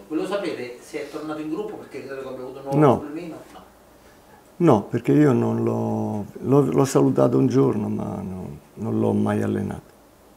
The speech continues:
Speaker 2: E quindi non le so nemmeno dire, perché non lo conosco proprio.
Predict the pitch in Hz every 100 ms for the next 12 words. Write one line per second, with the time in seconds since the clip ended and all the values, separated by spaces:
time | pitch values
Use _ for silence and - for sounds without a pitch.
0 | _ - - 123 113 110 127 117 107 110
1 | 110 110 107 - 113 110 110 107 107 107
2 | 104 107 - 117 117 117 110 107 104 -
3 | - - -